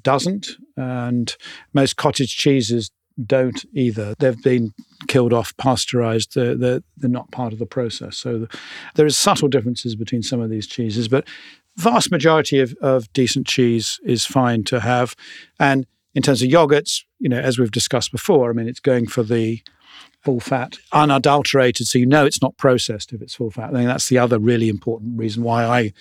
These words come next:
really say to people, "Go for full fat," is you know it hasn't been tampered with. And go for ones without vanilla, you go ones without additives. It's, uh, got no fruit, and you can add stuff yourself so you know wh-, what's in it. That's the basic rule.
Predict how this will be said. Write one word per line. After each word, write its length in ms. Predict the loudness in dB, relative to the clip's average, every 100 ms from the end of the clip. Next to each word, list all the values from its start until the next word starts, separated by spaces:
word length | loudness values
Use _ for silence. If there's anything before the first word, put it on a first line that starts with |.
| -20 -20 -2
really 280 | 2 4 4
say 200 | 0 -2
to 100 | -2
people, 220 | -2 -2
"Go 160 | -2 -4
for 160 | -6 -12
full 220 | -10 -10
fat," 280 | -10 -10 -6
is 80 | -2
you 80 | 0
know 160 | 2
it 60 | 0
hasn't 200 | 0 0
been 140 | 0
tampered 400 | -2 -2 -2 -8
with. 240 | -10 -14 _ _ -20 -18 -18 -14 -4
And 400 | -2 0 -2 -4 2
go 120 | 2
for 140 | 4
ones 240 | 4 4 2
without 360 | 2 4 2
vanilla, 500 | 2 2 4 4 2
you 120 | 2 0
go 140 | 0
ones 320 | 0 0 0
without 360 | 0 0 0 -4 _ -20 -10 0
additives. 720 | 2 2 2 2 2 -4 -10 _ _ _
It's, 360 | -8 -4 -4 -2
uh, 320 | -2 -2 -4 -2
got 160 | 0
no 200 | 4 4
fruit, 520 | 2 2 2 2 -4 -14 -6
and 260 | -2 -2 -2
you 100 | -2
can 300 | -2 -4 -6 _ _ -20 -10 0
add 180 | 0 2
stuff 320 | 0 0 2
yourself 320 | 0 2 0
so 120 | 0
you 60 | 0
know 220 | 0 -2
wh-, 100 | -4
what's 260 | -6 -4 -2
in 140 | -2
it. 140 | -4 _ -20 -20 -20 _
That's 300 | -2 0 -2 -6
the 120 | -8 -10 _ 2
basic 340 | 2 2 0
rule. 280 | 0 0